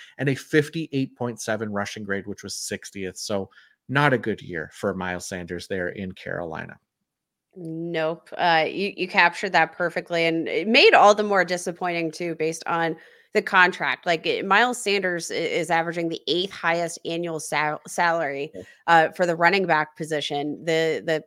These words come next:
Speaker 2: Panthers came out, they made a, a commitment. Um, you know, his first two years, he got a, a signing bonus, and the first two years of his four-year contract were guaranteed. So, like, they paid him up front,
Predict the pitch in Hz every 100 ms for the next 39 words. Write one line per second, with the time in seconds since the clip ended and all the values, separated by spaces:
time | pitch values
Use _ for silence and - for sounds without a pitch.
0 | _ - 165 180 196 - - 202 180 170
1 | 170 170 165 170 175 165 - 160 - 170
2 | - 175 170 - _ _ _ 165 165 156
3 | - - 170 165 - 165 233 - 214 220
4 | - - 214 175 185 196 185 180 175 165
5 | - 165 - - - 175 190 196 185 190
6 | 202 196 - 208 240 233 214 214 214 214
7 | 220 196 190 190 170 175 180 - 180 170
8 | 160 170 165 170 147 - 170 170 160 160
9 | 147 - 160 - - 170 170 160 - -
10 | _ _ _ _ _ _ _ 170 170 185
11 | 233 - 262 254 254 240 233 - - 170
12 | 226 -